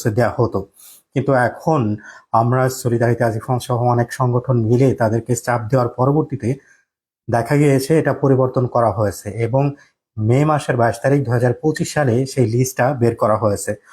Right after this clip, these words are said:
অবশ্যই নিয়মগুলো বলবো, তার আগে আমি বলে নিই যে কোন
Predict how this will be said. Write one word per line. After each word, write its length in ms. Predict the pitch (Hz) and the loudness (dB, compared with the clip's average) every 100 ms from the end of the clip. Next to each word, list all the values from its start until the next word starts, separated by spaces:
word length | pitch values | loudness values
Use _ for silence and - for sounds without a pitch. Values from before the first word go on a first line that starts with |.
| - - | -20 -4
অবশ্যই 460 | 135 143 - 165 123 | 0 2 0 0 0
নিয়মগুলো 600 | 113 131 160 160 165 147 | 2 2 2 2 2 4
বলবো, 460 | 135 143 123 131 - - - - | 2 2 0 -2 -4 -20 -14 -4
তার 140 | 131 | -2
আগে 500 | 131 135 135 147 131 131 | 0 0 2 2 2 0
আমি 200 | 120 127 | 0 2
বলে 300 | 117 131 156 | 2 2 2
নিই 180 | 147 123 151 - | 0 -2 -6 -8
যে 160 | 117 117 | -4 -4
কোন 160 | - | -2